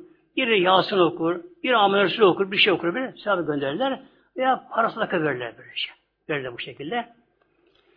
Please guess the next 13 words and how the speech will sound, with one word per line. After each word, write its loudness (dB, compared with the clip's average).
Bunun 6
için 0
efendim 0
işte -4
arkandan 0
müebbet 0
okutururlar 4
diye 4
buna -2
güvenmemek 0
gerekiyor -6
muhtemelen -20
böyle. -20